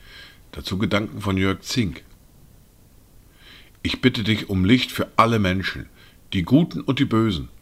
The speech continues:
Um Frieden bitte ich dich für eine heillose Welt, um Erbarmen für eine Welt des Hasses.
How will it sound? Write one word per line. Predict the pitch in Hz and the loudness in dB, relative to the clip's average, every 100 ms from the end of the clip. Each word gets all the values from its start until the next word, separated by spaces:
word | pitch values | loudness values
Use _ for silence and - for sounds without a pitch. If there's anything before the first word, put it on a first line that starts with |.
| - - - - | -20 -20 -20 0
Um | 123 110 | 2 2
Frieden | - 123 170 156 | 2 4 4 2
bitte | 139 147 135 | 2 2 2
ich | 127 - | 0 2
dich | 135 127 - - | 2 0 -6 -16
für | - 117 - | -4 -4 0
eine | 113 120 110 85 | 2 4 2 2
heillose | 101 127 131 127 107 80 | 2 4 6 6 4 2
Welt, | 92 113 104 - - - - - - - | 2 2 0 -10 -20 -20 -20 -20 -20 -4
um | 110 - | -2 2
Erbarmen | 104 - - 104 120 123 120 | 0 -2 2 4 6 4 0
für | - - | -2 -2
eine | 95 101 | 2 2
Welt | 85 104 104 | 2 2 0
des | 87 - | -4 -6
Hasses. | 87 - - - | -8 -8 -12 -14